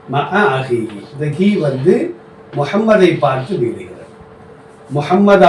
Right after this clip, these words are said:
ஆகிறவன் தன்னுடைய சகோதரனுடன் ஆஜராகவில்லை. மாதியுடைய அர்த்தம் கொடுக்கணும், ஆஜராகவில்லை. அப்போ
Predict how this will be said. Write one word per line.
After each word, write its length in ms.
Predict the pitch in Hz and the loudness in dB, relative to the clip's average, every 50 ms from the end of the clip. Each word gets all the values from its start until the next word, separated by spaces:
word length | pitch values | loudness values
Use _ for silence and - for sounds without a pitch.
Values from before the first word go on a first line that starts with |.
| 170 165 | 6 4
ஆகிறவன் 580 | 160 156 147 151 147 147 147 160 185 214 254 277 - - - - - - - - - - - - - - - - - | 4 2 2 2 2 2 4 4 4 4 4 0 -4 -6 -10 -16 -20 -20 -20 -20 -20 -20 -20 -20 -20 -20 -14 -4 -2
தன்னுடைய 480 | 160 165 175 180 175 170 165 160 160 156 147 - - | 0 4 4 4 4 4 4 4 4 4 2 0 -2
சகோதரனுடன் 1040 | 143 131 - 180 190 196 190 190 185 175 165 160 156 151 147 143 151 170 196 240 247 262 - - - - - - - - - - 139 147 185 202 | -4 0 4 6 6 8 8 8 6 4 4 2 0 0 -2 0 2 2 2 2 2 0 -4 -8 -14 -20 -20 -20 -20 -20 -12 -6 -2 0 2 2
ஆஜராகவில்லை. 1160 | 226 214 233 226 220 190 170 151 147 147 156 208 214 - 170 180 185 202 208 202 208 208 208 208 196 175 143 - - - - - - - - - - - - - - - - - - - | 2 2 2 2 4 4 4 4 4 2 2 0 0 0 2 2 2 2 2 2 2 2 2 2 2 0 0 -2 -6 -10 -14 -20 -20 -20 -20 -20 -20 -20 -20 -20 -20 -20 -20 -12 -6 -2
மாதியுடைய 540 | 151 170 196 220 233 226 233 226 214 208 202 180 | 0 2 4 4 4 2 2 0 2 2 4 2
அர்த்தம் 320 | 165 160 - 220 208 180 | 2 0 -2 -2 0 0
கொடுக்கணும், 400 | 165 139 123 117 - - - - - - - - - - - - - - - - - - - - - - 180 | 0 0 -2 -4 -8 -12 -16 -18 -20 -20 -20 -20 -20 -20 -20 -20 -20 -20 -20 -20 -20 -20 -14 -8 -4 0 0
ஆஜராகவில்லை. 1120 | 185 180 185 190 175 156 147 - 190 175 - 214 196 165 160 196 208 233 233 233 - - - - - - - - - - - - - - - - - - - - - - - - - - - - - - 139 | 0 2 4 4 4 4 4 2 2 0 -2 -4 -2 -2 0 2 4 4 6 6 6 4 4 2 -4 -12 -18 -20 -20 -20 -20 -20 -20 -20 -20 -20 -20 -20 -20 -20 -20 -20 -20 -20 -20 -20 -20 -18 -12 -10 -6
அப்போ 200 | 143 - 214 | 0 2 4